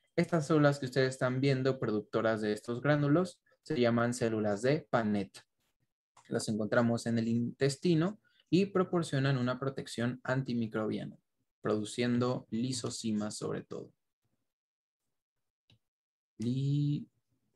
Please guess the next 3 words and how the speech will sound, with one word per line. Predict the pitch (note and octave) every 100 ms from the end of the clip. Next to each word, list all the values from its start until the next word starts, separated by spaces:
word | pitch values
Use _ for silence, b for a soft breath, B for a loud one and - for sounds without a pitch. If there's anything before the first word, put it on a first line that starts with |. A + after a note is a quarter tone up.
| _ _
sí, | - - A2 _ _ -
lisosimas. | G#2 G2+ G2 - G#2 - - - - _ _ _ _ _ _ _ -
¿Ok? | A#2 E3